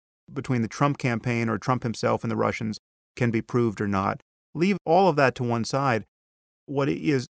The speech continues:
unambiguously so is that we have a hostile foreign power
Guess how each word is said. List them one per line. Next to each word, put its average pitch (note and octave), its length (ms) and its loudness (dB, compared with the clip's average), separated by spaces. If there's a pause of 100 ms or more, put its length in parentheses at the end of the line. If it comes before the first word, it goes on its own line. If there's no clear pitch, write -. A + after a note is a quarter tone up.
(140)
unambiguously D#3+ 840 2
so A2+ 640 2
is A2 200 -6
that B2 120 -6
we B2 120 -4
have A2 180 -6
a A2+ 80 -2
hostile D#3+ 560 0
foreign B2+ 440 -2
power A2 540 -2